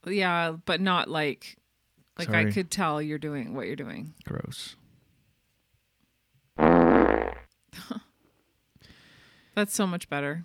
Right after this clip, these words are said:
Speaker 1: Thank you.
Speaker 2: Yeah, I know, but cards, uh, I don't know. We should, wh-, wh-, wh-, wh-, wh-, what will we play?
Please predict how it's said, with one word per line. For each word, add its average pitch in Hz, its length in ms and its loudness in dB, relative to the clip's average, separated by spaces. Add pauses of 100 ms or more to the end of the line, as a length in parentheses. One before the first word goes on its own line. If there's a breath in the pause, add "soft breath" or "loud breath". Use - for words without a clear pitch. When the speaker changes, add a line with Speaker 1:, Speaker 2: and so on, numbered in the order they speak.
Speaker 1:
Thank 156 200 -12
you. - 200 -12 (1500)
Speaker 2:
Yeah, 160 280 4
I 165 100 6
know, 143 240 4
but 139 220 -2
cards, 143 720 2
uh, 127 400 2 (840 loud breath)
I - 40 -12
don't 135 140 -6
know. 123 200 -4 (2500)
We 131 100 4
should, 139 300 4 (240)
wh-, - 20 -4
wh-, 131 220 4
wh-, 143 340 6
wh-, 127 400 2
wh-, - 20 -8
what 131 340 2
will 143 120 4
we 135 160 4
play? 131 380 2